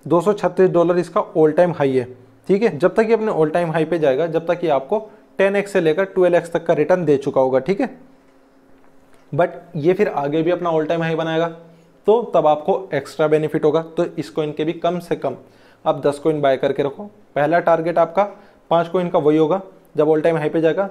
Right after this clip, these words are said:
तब आप सेल करोगे, फिर पाँच कॉइन होल्ड करके रखोगे। फिर आपका जो नेक्स्ट टारगेट होगा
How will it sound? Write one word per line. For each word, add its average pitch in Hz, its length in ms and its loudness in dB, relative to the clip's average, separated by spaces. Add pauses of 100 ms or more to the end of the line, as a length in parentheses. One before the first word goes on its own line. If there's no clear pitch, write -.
तब 139 100 2
आप 139 100 4
सेल 139 240 0
करोगे, 151 240 0 (220)
फिर 160 80 0 (100)
पाँच 151 180 -2
कॉइन 170 260 -4
होल्ड 139 180 -2
करके 151 240 0
रखोगे। 151 360 -2 (500)
फिर 208 100 4
आपका 202 220 2
जो 240 160 0
नेक्स्ट 175 360 0
टारगेट 147 340 2
होगा 131 200 -2